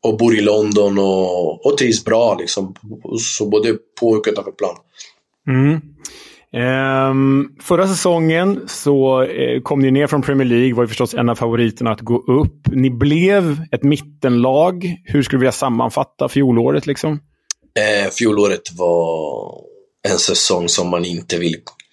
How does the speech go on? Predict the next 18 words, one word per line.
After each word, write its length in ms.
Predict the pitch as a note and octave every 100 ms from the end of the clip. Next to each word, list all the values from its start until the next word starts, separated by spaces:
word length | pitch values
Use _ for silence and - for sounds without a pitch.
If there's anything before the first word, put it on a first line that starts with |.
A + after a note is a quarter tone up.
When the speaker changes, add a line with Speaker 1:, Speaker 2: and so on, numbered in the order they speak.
| _
Speaker 1:
komma 280 | - G2 E2+
ihåg, 320 | D#2+ E2 -
så 140 | - -
kan 140 | F#2
man 100 | C#2+
väl 100 | -
säga. 220 | - - - - - - - - -
Speaker 2:
Ja. 160 | A#2+ A2 - _ _ _ -
Speaker 1:
Eh, 240 | F#2+ F#2
eh, 60 | F#2 E2+ -
kommer 280 | G#2 G#2 G#2+
ner 240 | G#2+ G#2+
som 280 | G#2 G#2+ G#2+
ändå, 320 | G2+ G2 G2+
alltså, 200 | G2 G2
ett 100 | F#2+
lag 220 | G2+ F#2+
som 360 | - F#2+ F2+